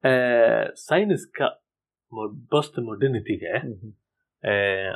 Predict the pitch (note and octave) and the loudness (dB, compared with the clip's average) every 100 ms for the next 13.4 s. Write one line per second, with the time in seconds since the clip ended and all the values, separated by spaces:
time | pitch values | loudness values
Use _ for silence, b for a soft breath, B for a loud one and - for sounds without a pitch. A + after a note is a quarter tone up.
0 | - C3+ C#3 A#2 G#2+ G#2 G2+ G2+ G2+ G#2 | -2 -2 -2 -2 2 2 2 2 2 4
1 | D3 D3+ _ - _ _ _ _ - G3 | 2 2 _ -20 _ _ _ _ 4 6
2 | C#3+ A#2 A#2+ - - G2+ - G#2 A#2 G2+ | 6 2 -8 -8 -8 -6 -4 -2 -4 -6
3 | F2+ F#2 E2 - _ _ _ _ _ - | -6 -2 -2 -4 _ _ _ _ _ -10
4 | F#2+ G2 _ _ _ _ _ - G#2+ A2 | -8 -10 _ _ _ _ _ -6 2 4
5 | G#2 F#2+ _ - - - - - B2+ D#3 | 4 2 _ -20 -20 -10 -4 2 4 4
6 | - - A2+ A#2+ A2 A2 G#2+ C#3 A#2+ G#2+ | 2 -8 -10 -8 -8 -6 -4 -2 -4 -6
7 | G#2 G#2+ F#2+ - D3+ _ _ _ _ _ | -8 -10 -8 -8 -8 _ _ _ _ _
8 | - G#2 - _ _ _ _ - C#3+ D#3+ | 0 0 -2 _ _ _ _ 0 6 6
9 | F3+ - _ _ _ - D3 - A2 - | 4 -2 _ _ _ -6 -4 -6 -14 -16
10 | - _ _ _ _ _ _ _ _ _ | -20 _ _ _ _ _ _ _ _ _
11 | _ _ _ _ - _ _ - C3 C#3 | _ _ _ _ -20 _ _ -6 -4 -2
12 | - - A#2 A#2 A#2 D3+ D3 - - - | -2 -2 0 2 4 4 4 0 -8 -6
13 | B2 - - - | -8 -8 -14 -16